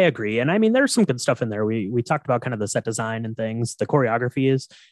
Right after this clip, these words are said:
is good. Uh, Christian Bale, not, not the best singer and not the best dancer, I will say. Um, I put here in the notes that he's been nominated for four Academy Awards. He's won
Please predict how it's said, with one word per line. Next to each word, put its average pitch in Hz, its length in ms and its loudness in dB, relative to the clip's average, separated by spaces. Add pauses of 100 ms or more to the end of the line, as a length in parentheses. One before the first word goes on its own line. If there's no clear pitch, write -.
is 127 120 0
good. 135 220 2 (320)
Uh, 120 140 2
Christian 180 400 2
Bale, 131 420 4
not, 139 380 0 (120)
not 156 220 0
the 147 60 2
best 143 240 0
singer 135 520 0
and 123 140 0
not 123 160 2
the 156 80 0
best 127 240 -2
dancer, 120 560 0
I 120 80 0
will 117 140 4
say. 123 320 0 (320)
Um, 113 160 4
I 113 60 0
put 160 180 2
here 147 180 2
in 131 60 2
the 117 80 0
notes 113 340 -4
that 110 200 2
he's 117 200 -4
been 135 140 -4
nominated 131 500 -2
for 107 300 -6
four 127 240 0
Academy 127 320 0
Awards. 117 420 -4
He's 107 240 -4
won 120 400 -4